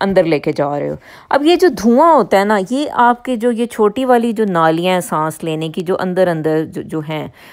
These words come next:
उनको जो है ये इस, इधर ये डैमेज कर देता है, ठीक है जी। ये यहाँ पे थोड़ा सा मैं रेड में दिखाना चाह रही हूँ, ये सारा, ये नालियों की जो लाइनिंग होती है ना, ये डैमेज हो जाती है।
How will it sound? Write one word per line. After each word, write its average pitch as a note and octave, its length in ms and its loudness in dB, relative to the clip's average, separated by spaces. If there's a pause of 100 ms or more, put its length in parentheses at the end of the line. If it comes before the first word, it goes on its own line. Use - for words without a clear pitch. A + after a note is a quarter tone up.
(160)
उनको D#4 300 0
जो D#4+ 120 2
है C#4+ 180 4
ये C#4 160 0
इस, A#3 280 -2
इधर A#3 300 0
ये A3+ 320 -4 (160)
डैमेज E3+ 420 2
कर C#3+ 220 -4
देता D3 280 -8
है, - 60 -8
ठीक A#3+ 220 -10
है E4+ 80 -2
जी। D#4+ 100 -6
ये B3 160 -6
यहाँ E3+ 420 -4
पे C#3+ 160 -8 (420)
थोड़ा F3 180 -4
सा F3+ 140 -6
मैं F3+ 120 -2
रेड E3+ 280 0
में F3 140 -6
दिखाना D3+ 440 -8
चाह D3+ 280 -8
रही D3+ 120 -8
हूँ, D3+ 140 -10
ये D3+ 120 -8
सारा, D3 380 -10 (440)
ये A3 80 2
नालियों A3+ 500 2
की D4 160 -6
जो C4 140 -4
लाइनिंग A3+ 520 2
होती A#3+ 260 0
है B3 100 0
ना, C4+ 80 -2
ये G#3+ 260 -2
डैमेज D3 420 -2
हो D3 100 -4
जाती C#3+ 360 -8
है। D3+ 180 -10